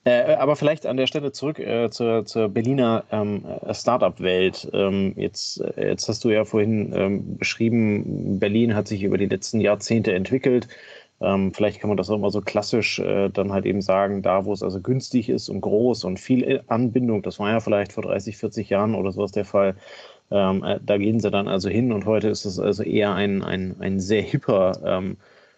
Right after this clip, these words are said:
Standort, wo ja neben den vielen Startups dann natürlich halt eben auch große, ähm, große Firmen ihre Niederlassung oder zumindest ihre Zweigniederlassung haben. Ähm, was glaubst du, wie wird sich die Kultur in der Startup-Szene in Berlin in den nächsten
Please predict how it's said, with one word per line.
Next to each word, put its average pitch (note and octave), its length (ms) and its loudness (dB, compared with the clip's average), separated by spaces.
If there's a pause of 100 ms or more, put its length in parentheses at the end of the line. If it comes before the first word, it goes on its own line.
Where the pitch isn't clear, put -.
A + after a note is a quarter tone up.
(160)
Standort, G#2 640 0
wo G#2 140 2
ja G#2 360 6
neben G#2+ 580 -4
den G#2 180 0
vielen A#2 280 0
Startups G#2+ 460 2
dann G#2 140 -4
natürlich G2+ 340 -4
halt G2 100 -6
eben G2+ 220 -2
auch E2+ 160 -8
große, G2+ 540 -2 (120)
ähm, F#2+ 380 -4
große G#2 280 -2
Firmen A#2 300 0
ihre G2 200 0
Niederlassung G2+ 560 2
oder F#2 140 -2
zumindest F#2+ 320 -6
ihre F#2 120 -4
Zweigniederlassung F#2+ 840 -2
haben. G#2 180 -2 (500)
Ähm, G#2 440 2
was A2 500 -4
glaubst E3+ 320 0
du, C3+ 60 0
wie A#2 160 2
wird C#3 100 0
sich A2+ 140 -8
die A2+ 100 -8
Kultur A#2 460 0
in F#2 40 -2
der G2+ 100 0
Startup-Szene G2 560 0
in F#2+ 120 -2
Berlin G2+ 420 0
in G2 120 0
den G2 100 2
nächsten G2 580 0